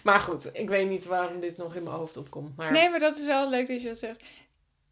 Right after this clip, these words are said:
Speaker 2: Als je nou nog een keer een ander iemand spreekt die ook podcast maakt, kun je dat misschien een keer vragen van, "Hoe is dat, eh,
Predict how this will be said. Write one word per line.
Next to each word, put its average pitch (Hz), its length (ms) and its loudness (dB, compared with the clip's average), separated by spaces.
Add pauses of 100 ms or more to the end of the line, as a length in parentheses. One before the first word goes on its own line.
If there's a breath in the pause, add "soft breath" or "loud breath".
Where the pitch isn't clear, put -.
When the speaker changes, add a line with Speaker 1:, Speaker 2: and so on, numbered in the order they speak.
(320)
Speaker 2:
Als 311 220 6
je 339 80 2
nou 294 120 4
nog 285 160 2
een 285 100 -6
keer 277 180 4
een 247 140 2
ander 277 300 2
iemand 214 340 -4
spreekt 202 260 -6
die - 120 0
ook - 140 0
podcast 202 440 -6
maakt, 214 260 -6
kun 262 120 0
je 254 60 4
dat 254 120 2
misschien 262 260 0
een 226 80 -4
keer 220 160 -4
vragen 226 560 0
van, 214 360 -8
"Hoe 240 260 0
is 233 140 0
dat, 240 320 -2
eh, 220 220 -2